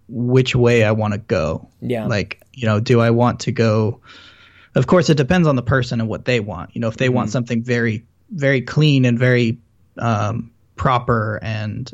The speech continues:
Speaker 1: and business-like, you know, then I'm not gonna,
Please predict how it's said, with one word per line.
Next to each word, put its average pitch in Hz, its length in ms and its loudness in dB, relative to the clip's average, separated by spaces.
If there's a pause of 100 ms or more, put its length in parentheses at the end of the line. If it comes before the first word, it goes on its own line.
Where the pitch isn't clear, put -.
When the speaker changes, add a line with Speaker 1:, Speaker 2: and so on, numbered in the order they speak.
Speaker 1:
and 110 520 -6
business-like, 117 840 0 (840)
you 143 80 4
know, 110 160 4
then 117 160 2
I'm 127 100 4
not 123 200 2
gonna, 117 340 -2